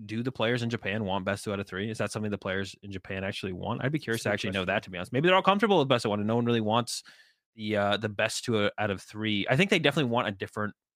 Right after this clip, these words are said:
Speaker 1: invite structure, though. I think I saw Daichi tweeting about that towards, uh, a little bit after Worlds, once things, I guess, got announced maybe over in Japan. I thought I saw Daichi tweeting about that, how, like, the system is, like, the same again, and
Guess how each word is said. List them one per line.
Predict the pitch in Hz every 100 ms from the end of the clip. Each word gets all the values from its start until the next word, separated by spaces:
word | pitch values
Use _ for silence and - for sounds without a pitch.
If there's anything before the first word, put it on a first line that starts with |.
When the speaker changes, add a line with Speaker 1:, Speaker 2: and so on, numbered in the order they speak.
| _ -
Speaker 1:
invite | 113 98 92
structure, | - 92 - 90
though. | 87 80 60 98 _ _ _ -
I |
think | 143
I |
saw | 156
Daichi | 110 98 - 101
tweeting | - 95
about | 95 92 -
that | 87 82 - _ _ _ _ _
towards, | - 98 95 92 -
uh, | 85
a |
little | 110 104
bit | 90
after | 95 90
Worlds, | 92 92 85 80 - - _ _ _ _
once | 98 95
things, | - 95 95
I |
guess, | 95 90
got | - 92
announced | 95 92 104 -
maybe | 110 113
over | 110 117
in | 117
Japan. | 113 - 120 117 123
I | 110
thought | - 113
I |
saw | 120 123
Daichi | 117 117 -
tweeting | 110 117 113
about | 110 110
that, | 104
how, | 98
like, | 92 92
the | -
system | 104 - 101 95 -
is, | 101
like, | 90
the | 101
same | - 110 104
again, | 101 101 95 -
and | 92 90 87 87